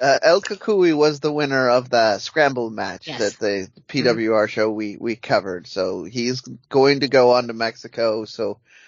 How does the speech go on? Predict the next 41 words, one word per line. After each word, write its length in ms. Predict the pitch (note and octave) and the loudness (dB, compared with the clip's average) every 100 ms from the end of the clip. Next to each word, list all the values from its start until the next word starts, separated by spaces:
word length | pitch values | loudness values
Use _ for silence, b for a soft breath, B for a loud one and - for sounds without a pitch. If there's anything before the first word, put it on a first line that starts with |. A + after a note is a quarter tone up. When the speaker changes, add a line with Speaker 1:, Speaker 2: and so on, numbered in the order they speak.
| b b | b b
Speaker 1:
if 200 | - B2 | -6 -6
you 120 | C3+ C#3+ | -4 -4
were 120 | C3 | 0
there 280 | C3 D3+ B2+ | 2 4 2
and 100 | A2 | -2
saw 260 | - D3+ | 2 2
this, 280 | A2 A2 A2 | 0 -6 -10
that 300 | - A2+ C3+ | -6 -6 -6
guy 320 | C#3+ B2+ B2 | -4 -2 -2
is 220 | B2+ A2+ A2 | -4 -10 -12
someone 320 | C3 C3 C3+ | -16 -14 -16
to 60 | C3+ | -16
keep 220 | D3 C#3+ | -20 -12
your 160 | C#3 C#3 | -6 -4
eye 280 | A#2 A#2+ | -4 -4
on, 360 | B2 B2+ E3 G3 - | -8 -8 -10 -14 -10
but 200 | A2+ - | -10 -4
they're 140 | D3 | -4
all, 520 | - C3+ A2 G2+ A#2 | 2 4 4 0 -6
like, 200 | A2+ A2 - _ C3+ | -10 -12 -14 _ -10
Viento 640 | B2 A2+ B2 C3 - - | -6 -6 -4 -4 -4 -6
<laughs> 0 | |
is 240 | D3 - _ _ | -10 -12 _ _
always 360 | G#2 G2+ G#2 - | -2 -2 -4 -6
super 300 | B2 A2 A2 | -8 -8 -10
popular. 480 | - G#2 - - G#3 | -8 -8 -8 -2 0
Speaker 2:
Oh, 200 | G3+ F3+ | 2 0
yeah. 340 | F#3 G3+ F3 | 0 0 0
View-, 400 | D#3+ F3 G#3+ A#3+ | -2 -4 -2 -2
Viento 1000 | B3+ F#3 G#3+ A#3+ A#3 A4 A3+ A3 A3 A3 - | -6 -10 4 4 4 0 2 0 -2 -6 -14
<laughs> 40 | |
was 280 | F#3 F3+ E3+ | -8 -6 -6
super 600 | - - A#3+ A#3+ G#3+ G#3 - | -12 -6 -6 -6 -6 -6 -4
over. 640 | G3+ G3+ F3 G3 G3+ F#3 | -4 -4 -4 -2 0 0
Same 260 | F#3+ F#3 G3+ | -4 -6 -6
thing 160 | G3+ | -8
with 100 | G3 | -4
El 180 | F#3 F#3+ | -2 0
Gavilan. 800 | F#3 E3+ D#3 E3 G#3 G#3 G3+ G3 B B B | 0 0 -2 0 0 0 -2 -6 B B B
Speaker 1:
Yeah. 200 | D#3 A#2 | -6 -4
Speaker 2:
Uh, 540 | D#3 D3+ B2+ C#3 C3+ | -2 -2 -2 -6 -10